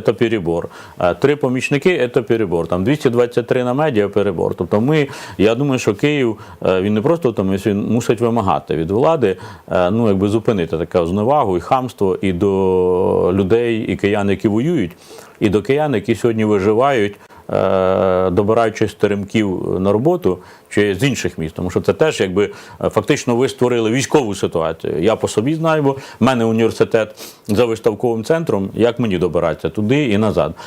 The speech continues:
Значить, я не жаліюся, але ще раз хочу сказати, що, е, бездіяльність, некомпетентність і, е, корупція, яка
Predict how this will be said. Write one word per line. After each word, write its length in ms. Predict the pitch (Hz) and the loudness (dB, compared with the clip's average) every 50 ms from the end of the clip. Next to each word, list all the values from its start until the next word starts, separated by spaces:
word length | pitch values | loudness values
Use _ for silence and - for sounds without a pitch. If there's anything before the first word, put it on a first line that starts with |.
| - - - - | -20 -12 -6 -2
Значить, 340 | - - - - - - 165 | -2 0 0 0 0 2 2
я 120 | 160 143 | 2 2
не 100 | 135 127 | 2 0
жаліюся, 600 | 104 113 120 160 214 208 151 113 104 - 104 - - | 0 0 0 0 0 0 0 0 0 0 0 2 2
але 180 | 101 104 107 | 0 0 0
ще 140 | 104 - 151 | 0 0 0
раз 120 | 127 113 - | 0 0 -2
хочу 260 | - 101 - 98 95 | -4 -4 -4 -4 -6
сказати, 420 | - - 92 90 92 87 - 95 | -4 -4 -4 -4 -4 -6 -6 -6
що, 180 | - - 92 87 - - - - 95 - - | -4 -2 -2 -2 -4 -8 -16 -16 -10 -4 0
е, 640 | 90 90 92 95 95 92 92 92 92 90 90 82 76 | 2 2 4 4 2 2 4 4 4 4 4 2 2
бездіяльність, 920 | 85 107 156 151 104 92 107 104 104 101 95 90 90 85 85 95 - - | 2 2 2 0 0 -2 -2 0 0 2 0 0 -2 -4 -6 -6 -4 -2
некомпетентність 1120 | 113 113 107 - 113 107 98 - 104 - - 95 90 85 82 82 - 85 90 - - - - | -2 0 0 0 -2 -2 0 -4 -4 -2 -2 -4 -2 -2 -4 -6 -8 -8 -10 -10 -10 -10 -6
і, 460 | 80 87 90 90 87 87 87 87 85 85 - - - - - - | -4 -2 0 0 0 2 2 0 -2 -2 -6 -18 -18 -18 -10 -4
е, 420 | 82 82 82 82 82 80 80 82 | -2 0 0 2 2 0 0 0
корупція, 480 | - - 123 135 180 180 - - 107 98 | 0 0 0 0 0 -4 -2 0 0 0
яка 280 | 95 190 104 98 98 | 0 0 0 0 0